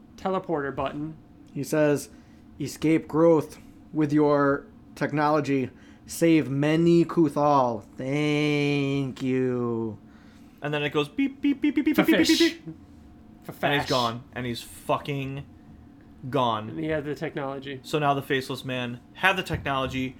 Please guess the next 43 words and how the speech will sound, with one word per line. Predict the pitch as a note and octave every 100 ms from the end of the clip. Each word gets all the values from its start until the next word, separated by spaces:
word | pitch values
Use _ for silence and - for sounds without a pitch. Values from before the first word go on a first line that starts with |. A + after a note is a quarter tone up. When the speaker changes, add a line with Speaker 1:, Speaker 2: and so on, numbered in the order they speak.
| - - -
Speaker 3:
and | G#3
Speaker 1:
It's, | -
Speaker 3:
the | D#3+
Speaker 1:
it's | C#3+
so | C3+
Speaker 3:
wherewithal. | - - -
Speaker 1:
good. | G#3
That, | B3+
that | A3 B3
Faceless | B3 C4 G#3 A#3
Man | A3+ G#3+ G3+
just | F#3 G#3
teleported | - A3 G#3+ G#3+ G#3+ G#3 G3+ G3+
into | E3+ E3+ F3+ A3+
a | A3
wall, | G3+ F#3 F#3 F#3 F3+ F3 F3+ _
you | D#3+ D3+
know, | D3+ D3+
and | D#3
he's | E3
dead. | C#3 C3 B2+ C3
Speaker 3:
Oh, | E3
how | D#3 F3+
cool | - F#3 E3
would | D3
that | C#3+ -
be? |
Speaker 1:
<laughs> | G#3+ - A#3 - G#3+ E3 C#4+ C4+
And | G3+ F#3+
it's | F#3+
just | G#3+ G3+ -
in | G3 F#3
the | E3+
wall, | D#3+ D#3
but | E3+ D3
it's | C#3
near. | D#3 D#3 D#3 E3+
And | E3
Speaker 3:
Yeah. | D#3 C3+
Speaker 1:
then, | C3
and | D#3+
then, | D#3 D#3
uh, | D3 C#3+